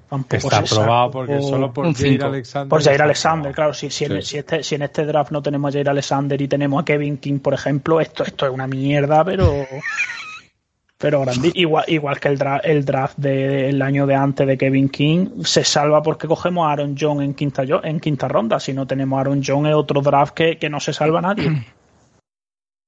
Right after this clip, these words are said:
Speaker 3: Bueno, entonces,
Speaker 2: Pues
Speaker 3: tú B más le pones.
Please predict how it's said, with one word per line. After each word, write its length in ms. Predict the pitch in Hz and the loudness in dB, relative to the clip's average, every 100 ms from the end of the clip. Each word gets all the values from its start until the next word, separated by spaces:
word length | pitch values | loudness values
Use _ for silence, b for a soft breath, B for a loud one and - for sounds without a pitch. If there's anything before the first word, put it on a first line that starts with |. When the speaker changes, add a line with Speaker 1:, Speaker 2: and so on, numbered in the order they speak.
| _ _ _ _ - - B B B - | _ _ _ _ -20 -18 B B B -4
Speaker 3:
Bueno, 200 | 139 123 | 0 0
entonces, 400 | 123 135 123 120 | 0 0 0 -4
Speaker 2:
Pues 120 | - | -2
Speaker 3:
tú 460 | 160 190 196 202 - | 4 6 6 2 -2
B 240 | 180 143 | -2 0
más 400 | 139 113 107 - - | 0 -4 -8 -14 -12
le 100 | - | -10
pones. 480 | 127 113 104 107 - | -6 -6 -6 -8 -14